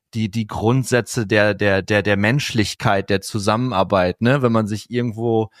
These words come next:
meldet, dann meldet man sich doch einfach zurück. Verdammte Axt, wo ist denn das Problem, ne? Ich versteh's nicht. Ähm, und deswegen war zwanzig vierundzwanzig auch mit dir, Arthur, dieser Recruiting Basics Podcast natürlich auch eine,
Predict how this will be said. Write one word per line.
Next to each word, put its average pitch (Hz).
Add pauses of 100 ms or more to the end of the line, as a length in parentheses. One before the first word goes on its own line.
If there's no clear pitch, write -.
(140)
meldet, 117
dann 104
meldet 120
man 120
sich 107
doch 120
einfach 117
zurück. 120
Verdammte -
Axt, -
wo 123
ist -
denn 120
das 113
Problem, 117
ne? 117
Ich 113
versteh's -
nicht. 127 (480)
Ähm, 107
und 113
deswegen 113
war 107
zwanzig 110
vierundzwanzig 117
auch 104
mit 107
dir, 120
Arthur, 120
dieser 110
Recruiting 123
Basics 117
Podcast -
natürlich 110
auch 101
eine, 110